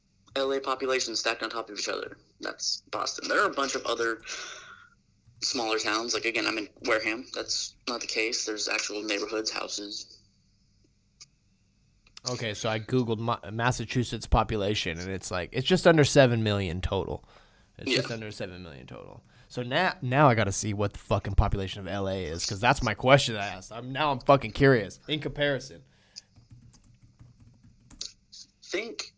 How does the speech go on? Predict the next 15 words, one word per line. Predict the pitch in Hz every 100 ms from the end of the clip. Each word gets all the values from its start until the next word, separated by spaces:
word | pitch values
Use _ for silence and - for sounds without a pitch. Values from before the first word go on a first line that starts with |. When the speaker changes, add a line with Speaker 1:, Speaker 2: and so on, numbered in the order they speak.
| _ 147
Speaker 1:
L | 143 143
A | 147
might | 127 120 113 - - _ - - - -
be | 135
a |
Speaker 2:
Yeah, | 110
Speaker 1:
little | 104
Speaker 2:
what's | 104 - 156
your |
Speaker 1:
less. | 131 - -
Speaker 2:
guess? | 117 107 90 120
What's | 127
your | 131
fucking | 135 123 101
guess? | 90 78 -